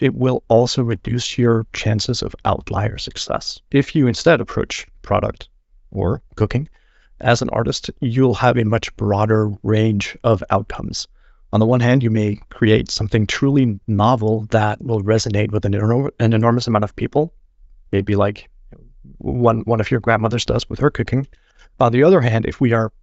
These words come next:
honest with ourselves, our artistic intuition is probably bad,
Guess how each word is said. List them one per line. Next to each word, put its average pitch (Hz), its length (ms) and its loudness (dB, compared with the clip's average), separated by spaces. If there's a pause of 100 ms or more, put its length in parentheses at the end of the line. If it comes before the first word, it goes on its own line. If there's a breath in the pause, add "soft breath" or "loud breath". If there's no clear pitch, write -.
(200)
honest 117 440 -2
with 120 140 -4
ourselves, - 640 -4 (120)
our 131 260 2
artistic 170 460 -2
intuition 135 500 -2
is - 220 -8
probably 135 600 -2
bad, 110 560 -2